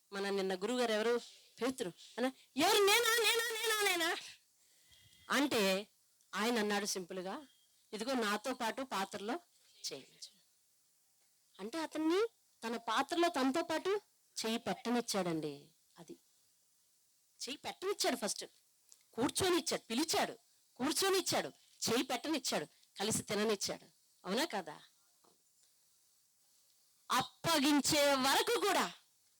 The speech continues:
"నువ్వు ఇలాంటి పని చేస్తావని నాకు తెలుసు" అని అన్నాడా? అనలేదు. అది ఎలాగ కంటిన్యూ చేయగలమండి తెలిసిన తర్వాత? ఎవరి గురించైనా మనకు ఒక్క విషయం తెలియనివ్వండి. కడుపులో ఈ పక్క ఒక నొప్పి, ఈ పక్క ఒక నొప్పి, ఎవరొకరితో చెప్పేదాకా.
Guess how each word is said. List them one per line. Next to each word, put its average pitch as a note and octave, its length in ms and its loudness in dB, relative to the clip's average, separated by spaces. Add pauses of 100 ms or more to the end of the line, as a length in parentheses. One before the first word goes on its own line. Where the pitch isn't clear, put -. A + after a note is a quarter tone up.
(1900)
"నువ్వు F3+ 120 -4
ఇలాంటి G3+ 240 0
పని G3+ 200 -4
చేస్తావని A3 400 0
నాకు F#3 160 -4
తెలుసు" G3 240 -4
అని G3 80 -2
అన్నాడా? E3+ 400 -4 (640)
అనలేదు. E3 240 -20 (400)
అది A#3+ 140 -4
ఎలాగ D#4 320 0
కంటిన్యూ D4+ 440 -2 (100)
చేయగలమండి B3+ 460 -2
తెలిసిన G#3+ 320 -10
తర్వాత? G#3+ 400 -12 (1400)
ఎవరి G3 260 0
గురించైనా D#4 380 0
మనకు D#4 240 0
ఒక్క B3+ 140 -6
విషయం D4 260 -2
తెలియనివ్వండి. D#4+ 580 0 (1500)
కడుపులో C4 300 -2
ఈ C4 160 2
పక్క C4 260 -6
ఒక A3 80 -2
నొప్పి, A3 260 -4
ఈ A3 200 -6
పక్క A3+ 260 -8
ఒక G3+ 100 -10
నొప్పి, G3 360 -8
ఎవరొకరితో C4+ 420 -4
చెప్పేదాకా. B3+ 540 -6